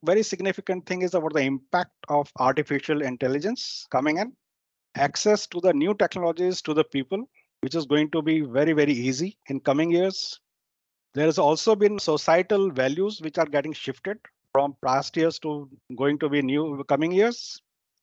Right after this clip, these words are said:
and also evolving clients' expe-, expectations with respect to the suppliers.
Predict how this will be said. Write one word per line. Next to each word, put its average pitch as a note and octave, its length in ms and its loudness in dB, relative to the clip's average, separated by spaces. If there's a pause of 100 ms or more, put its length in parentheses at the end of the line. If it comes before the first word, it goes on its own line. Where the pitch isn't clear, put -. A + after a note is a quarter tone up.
and C#3+ 160 -2
also F3+ 460 0
evolving E3+ 760 4 (100)
clients' D3+ 300 2
expe-, D3 400 -4
expectations - 840 -8 (260)
with C#3 100 -2
respect D3 520 0
to D3 220 -8 (120)
the C3+ 80 -4
suppliers. C#3 840 -4